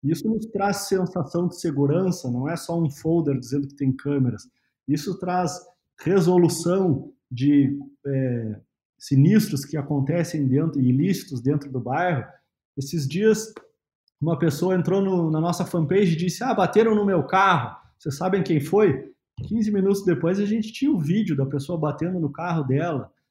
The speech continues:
Então, isso é Smart City.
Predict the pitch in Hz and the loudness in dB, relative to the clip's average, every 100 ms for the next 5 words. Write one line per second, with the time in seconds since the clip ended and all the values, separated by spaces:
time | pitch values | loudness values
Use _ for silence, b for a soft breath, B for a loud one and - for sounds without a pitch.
0 | _ _ - 131 180 196 180 180 220 - | _ _ -16 -10 -8 -6 -8 -4 -4 -4
1 | 302 339 359 359 233 226 208 180 - - | -6 -4 -2 0 0 0 0 -2 -8 -6
2 | 165 147 - 107 | -2 -2 -4 -12